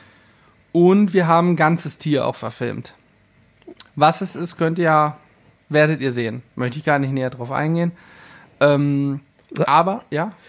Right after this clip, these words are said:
Speaker 2: Man, also man kann festhalten, selbst, selbst Kalli, äh, wäre satt geworden, hätte er das.
Speaker 1: Selbst Kalli wäre satt geworden, das glaube ich auch. Das hat für eine Fußballmannschaft gefühlt, hätte das heute,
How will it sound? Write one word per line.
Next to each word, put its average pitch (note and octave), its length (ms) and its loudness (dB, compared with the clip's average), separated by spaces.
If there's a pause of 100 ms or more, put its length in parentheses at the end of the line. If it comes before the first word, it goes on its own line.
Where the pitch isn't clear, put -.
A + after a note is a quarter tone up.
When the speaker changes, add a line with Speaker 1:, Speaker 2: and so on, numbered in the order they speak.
(320)
Speaker 2:
Man, D3 200 0 (160)
also D3 240 2 (140)
man D3 140 2
kann E3 200 4
festhalten, D#3+ 520 2
selbst, - 680 0
selbst D3 300 -2
Kalli, D3+ 420 2
äh, C3+ 320 -2
wäre C#3 220 4
satt B2 240 0
geworden, A2+ 460 -2
hätte A2 260 -2
er C#2 100 -2
das. - 300 -6 (260)
Speaker 1:
Selbst E3+ 400 0
Kalli D#3+ 340 2
wäre C#3 260 0
satt A#2+ 200 -6
geworden, A#2+ 340 -2
das C3 200 0
glaube B2+ 260 2
ich A#2 120 -2
auch. G#2+ 120 0
Das A#2+ 240 -2
hat C#3 180 0
für C#3 300 -2
eine C3+ 160 0
Fußballmannschaft A2+ 800 -2
gefühlt, B2 320 -4
hätte A#2+ 200 -4
das A#2+ 200 -4
heute, B2 260 -4